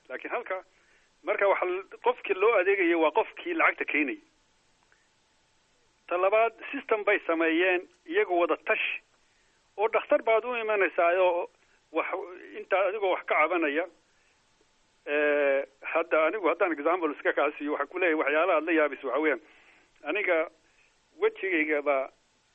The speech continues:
jirkayga intiisa kale ka madoobaanaya oo madow baa soo gelaya. Markaasaan dhakhtar dermatology baan u tegay, kuwa jirka ah. Qofkii su'aal buu igu wareeriyey, su'aalihii oo dhan inaan, inaan,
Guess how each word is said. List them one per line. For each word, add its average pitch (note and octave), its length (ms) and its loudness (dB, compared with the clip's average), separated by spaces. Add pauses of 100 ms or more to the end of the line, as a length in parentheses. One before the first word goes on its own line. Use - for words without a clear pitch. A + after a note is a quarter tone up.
(140)
jirkayga F3 380 -4 (100)
intiisa D#3 340 -10
kale C#3+ 240 -2
ka - 160 -4
madoobaanaya C3+ 760 -4
oo A#2+ 200 -16
madow D3 280 0
baa A#2 200 -2
soo C3+ 120 -10
gelaya. A2 300 -14
Markaasaan D3+ 580 -2 (440)
dhakhtar F#3 320 -2 (500)
dermatology D3 640 0
baan C3 160 -2
u C3+ 40 -10
tegay, A2+ 180 -8
kuwa - 200 -2
jirka - 340 -6
ah. - 80 -20 (1040)
Qofkii G3+ 500 -4 (100)
su'aal G3+ 300 2
buu F#3 160 -10
igu E3+ 260 -2
wareeriyey, D3 560 0 (160)
su'aalihii F3 440 0
oo F3 140 0
dhan E3+ 160 -2
inaan, D3 400 -4
inaan, D3 340 -2